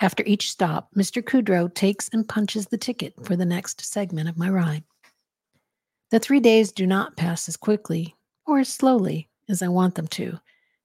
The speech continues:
depending on my state of mind at any given moment. Frequently, I consider the whereabouts of the B S A. What happened to the cash tucked away in the secret compartment above the oil tank,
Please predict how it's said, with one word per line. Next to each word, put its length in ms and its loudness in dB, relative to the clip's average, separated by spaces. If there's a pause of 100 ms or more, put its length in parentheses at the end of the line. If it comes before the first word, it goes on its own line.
depending 400 4
on 320 2
my 160 2
state 280 -2
of 140 -4
mind 440 0
at 140 -2
any 180 -2
given 260 -6
moment. 460 -6 (960)
Frequently, 680 2
I 200 0
consider 500 0
the 100 2
whereabouts 600 4
of 100 -8
the 80 -4
B 140 4
S 200 2
A. 340 -4 (680)
What 160 -2
happened 440 0
to 100 -2
the 100 0
cash 480 2
tucked 260 -2
away 160 4
in 80 2
the 60 0
secret 420 -4
compartment 680 -2
above 320 2
the 140 -2
oil 200 6
tank, 400 -8